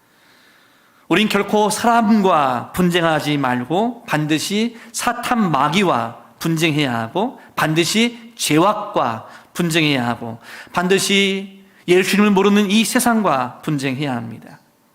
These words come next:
그러나 만약 예수님과 분쟁을 하고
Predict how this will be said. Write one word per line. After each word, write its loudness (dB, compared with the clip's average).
그러나 -2
만약 -2
예수님과 2
분쟁을 0
하고 -4